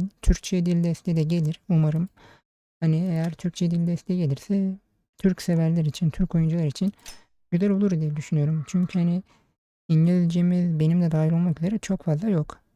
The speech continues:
Maalesef ki hani ufak tefek böyle yardımcı olurlarsa Türk oyuncular için hani çok seviniriz. Neyse böyle bir oyuna geçelim.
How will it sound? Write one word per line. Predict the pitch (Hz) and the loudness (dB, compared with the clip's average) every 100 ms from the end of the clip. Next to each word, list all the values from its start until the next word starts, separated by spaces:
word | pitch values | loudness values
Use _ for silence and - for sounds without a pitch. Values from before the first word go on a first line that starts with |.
| _ - | _ -6
Maalesef | 165 156 - 165 - | -2 -2 0 -4 -4
ki | - 202 - _ _ _ _ _ 170 | -6 -6 -8 _ _ _ _ _ -2
hani | 165 175 | 0 0
ufak | 190 180 170 | -2 -4 -4
tefek | 180 175 170 170 | -4 -4 -4 -2
böyle | 165 165 | 0 0
yardımcı | 165 160 151 160 151 180 | 0 0 0 0 -2 -2
olurlarsa | 226 185 156 165 | -2 -2 -2 -4
Türk | - 170 - | -4 -4 0
oyuncular | 156 147 156 | 0 2 0
için | 147 - 170 - - | -4 -4 -4 -6 -4
hani | 160 151 | -2 0
çok | 175 - | -2 -2
seviniriz. | 170 165 185 151 - _ _ _ _ _ _ _ _ _ _ _ - | 0 2 2 -2 -4 _ _ _ _ _ _ _ _ _ _ _ -8
Neyse | 185 226 - 156 | -6 -4 -4 -2
böyle | 156 185 185 | -2 -2 -2
bir | 180 190 | -2 -2
oyuna | 170 185 | -2 -2
geçelim. | 190 190 185 156 | -2 -4 -2 -4